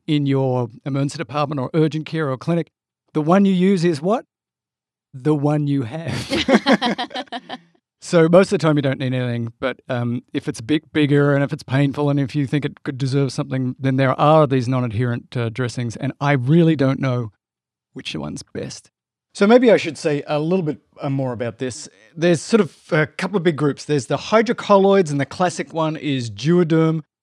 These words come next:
There are foams, and then there's these things called hydrogels. And again, doing a lit review on this is really frustrating because I can't find any good, big, randomized trials that show their best. But I find, as you will find if you do searches on this,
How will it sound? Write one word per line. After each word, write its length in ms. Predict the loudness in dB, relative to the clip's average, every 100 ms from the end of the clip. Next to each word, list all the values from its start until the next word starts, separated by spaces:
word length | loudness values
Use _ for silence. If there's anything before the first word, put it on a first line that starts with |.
| _
There 180 | -4 -2
are 60 | -4
foams, 720 | -6 4 6 6 2 0 -6 _ _
and 120 | 0
then 100 | 2
there's 200 | 2 0
these 160 | -2 -2
things 280 | -2 -2 -2
called 420 | -6 -6 -6 -10 -18 -18 0
hydrogels. 800 | 2 4 2 0 -2 -2 -6 -18 _ _ _
And 160 | -4
again, 580 | -4 -2 0 2 0 -4 -10 _ _ _ -4
doing 300 | 2 4 6
a 280 | 4 2 -2
lit 360 | -6 2 2 2
review 300 | -2 0 0
on 80 |
this 300 | 0 -4 -8 -8
is 220 | -8 -2
really 480 | 2 4 4 4 -2 _
frustrating 480 | 2 2 2 0 0
because 220 | -4 -6
I 80 | -6
can't 580 | -8 -6 -2 -2 -4
find 400 | -4 -2 0 -2 -2
any 360 | -2 0 0
good, 400 | 2 4 6 4
big, 260 | 4 4 4
randomized 600 | 2 2 2 0 -2 -4
trials 380 | -4 -2 -2 -4
that 120 | -8
show 200 | -6 -6
their 80 | -4
best. 220 | -4 -4
But 100 | 0
I 120 | 0
find, 560 | 2 4 4 4 2 -2 -10 _ -4
as 220 | 0 2
you 100 | 4
will 80 | 2
find 300 | 2 -2 -2
if 100 | -4
you 80 | -6
do 100 | -6
searches 400 | -6 -6 -6 -6
on 120 | -6
this, 200 | -8